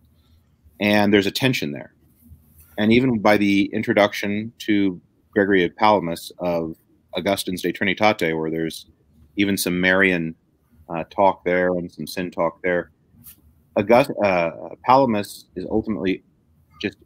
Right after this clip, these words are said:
very, very peaceful about repeating the tradition, which is, "I'm not going to solve this problem of how Mary is all holy in every single way in her nature,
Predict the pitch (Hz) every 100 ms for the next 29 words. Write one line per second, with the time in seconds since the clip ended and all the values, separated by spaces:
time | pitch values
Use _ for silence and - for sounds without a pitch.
0 | _ 90 104 110 123 110 107 95 - 104
1 | - 101 98 95 _ _ _ _ - 85
2 | 90 78 - - 104 98 90 90 95 -
3 | 87 - 87 - 104 110 113 120 101 107
4 | 101 - 95 90 87 _ _ _ - -
5 | - 117 123 107 98 90 _ 113 117 92
6 | 85 82 95 90 87 92 101 98 87 85
7 | - 101 113 117 104 107 104 104 - 92
8 | 90 104 107 110 107 98 98 92 87 90
9 | - 110 131